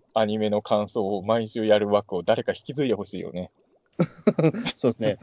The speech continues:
Speaker 2: それピータン通信を引き継いでいただいて、でも、名前をね。
Speaker 1: まあ、ピータン通信の名前引き継がなくて全然いいんで。
Speaker 2: まあいいですけど、別に何でもいい。
Speaker 1: じゃあ、
Speaker 2: ええ。
Speaker 1: 飛び立ててやればいいじゃん。
Speaker 2: ああ、そうか。<laughs> いやいや、飛び立てを、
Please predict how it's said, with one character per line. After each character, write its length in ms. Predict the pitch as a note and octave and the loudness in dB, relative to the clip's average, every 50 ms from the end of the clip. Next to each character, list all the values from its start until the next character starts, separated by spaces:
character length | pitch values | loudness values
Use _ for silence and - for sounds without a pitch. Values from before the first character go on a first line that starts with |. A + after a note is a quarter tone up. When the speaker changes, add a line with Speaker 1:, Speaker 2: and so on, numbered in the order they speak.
| - - | -14 -6
Speaker 2:
そ 80 | - G#3+ | 0 0
れ 60 | G3+ | 2
ピ 100 | - C4 | 6 6
ー 60 | C4+ | 6
タ 100 | B3 D4 | 8 8
ン 80 | C#4+ B3 | 6 6
通 140 | C#4+ D4 C4+ | 6 4 2
信 220 | A#3+ - C#3 B2 | 4 2 2 0
を 40 | G#2+ | 0
引 40 | F#2+ | -2
き 180 | - - G3 E3 | -4 -6 -4 -2
継 120 | D#3 F#3 | 0 0
い 60 | F3+ | 2
で 160 | C#3+ A#2+ G#2 G2+ | 2 0 0 0
い 60 | G#2 | -2
た 80 | A2 | -2
だ 100 | G#2 G2+ | -2 -2
い 80 | G2 F#2+ | -4 -6
て、 240 | - F2+ F2 F2 E2 | -8 -10 -10 -10 -10
で 180 | - F2+ G2+ E2 | -10 -12 -12 -10
も、 120 | D#2+ - - - B2+ - F#2+ | -10 -10 -10 -10 -10 -10 -8
名 100 | G2+ A2 | -4 -2
前 160 | G#2 G2 F#2 F2+ | -2 -2 0 2
を 120 | A#2+ A2+ | 2 2
ね。 200 | G2+ A2 A2 - - | 2 0 -6 -8 -12
Speaker 1:
ま 100 | - - | -18 -20
あ、 20 | - _ - F#3 F3+ _ _ - | -20 _ -20 -20 -20 _ _ -6
ピ 60 | E3+ | -4
ー 60 | G3+ - | 2 4
タ 100 | C4+ C4+ | 4 4
ン 20 | |
通 100 | - F4+ | 6 6
信 80 | F4 G3+ | 6 6
の 80 | D#3+ | 8
名 100 | E3 F3 | 8 8
前 100 | F3+ F3+ | 8 8
引 40 | F3+ F3 - | 6 4 2
き 80 | - G3+ | -4 -2
継 100 | - F#3+ | 2 2
が 60 | F#3 F3+ | 2 2
な 80 | E3 | 2
く 80 | - - | 0 -4
て 100 | - F#3+ | -12 -10
全 160 | C#3+ G2 F#2+ | -8 -8 -6
然 120 | F#2 G2+ | -6 -8
い 20 | G2+ | -8
い 40 | G2 | -2
ん 20 | |
で。 40 | F#2+ | 4
Speaker 2:
ま 80 | D#3+ D3+ | 6 6
あ 20 | C#3 | 6
い 100 | D3 F3 | 6 4
い 60 | D3+ | 4
で 100 | A#2 G#2 | 2 0
す 80 | - | -2
け 60 | - F#2+ | -4 -8
ど、 80 | F#2+ | -6
別 160 | G2 G#2+ - | -6 -6 -4
に 100 | A2 G2+ | -2 0
何 120 | G#2 A#2 B2 | 4 8 10
で 60 | F#3 | 10
も 80 | E3+ D3+ | 10 10
い 20 | |
い。 40 | C#3+ | 10
Speaker 1:
じ 40 | C3+ | 8
ゃ 20 | |
あ、 80 | C3 B2+ | 6 2
Speaker 2:
え 40 | - _ _ _ _ _ - | -2 _ _ _ _ _ 0
え。 40 | - | 2
Speaker 1:
飛 120 | A3+ A#3 | 2 4
び 60 | D4 | 4
立 140 | - D4 C#4 | 6 4 4
て 100 | - D#3+ | 4 2
て 100 | - F#2+ | -10 -8
や 60 | F#2 | -6
れ 100 | F#3 - | -6 -6
ば 100 | - F#2+ | -10 -14
い 20 | F#2 | -18
い 40 | |
じ 80 | - - _ _ _ _ _ _ _ _ _ _ - | -20 -20 _ _ _ _ _ _ _ _ _ _ -4
ゃ 60 | C3 | 0
ん。 40 | C3 | 2
Speaker 2:
あ 40 | A#2+ | 2
あ、 40 | A2+ | 2
そ 100 | - A#2 | 2 0
う 20 | F2+ | -2
か。 120 | G2+ B2 - - | -2 -4 -2 2
<laughs> 40 | - | 4
い 20 | G#3+ | 4
や 160 | F#3+ C#3+ F3 | 6 6 6
い 40 | D#3 | 4
や、 140 | B2+ B2 | 4 4
飛 140 | A#2+ B2+ E3 | 2 2 0
び 60 | A3+ | 0
立 120 | A#3+ C#4 C4 | 2 4 4
て 80 | C4 | 4
を、 80 | C4+ B3 | 4 2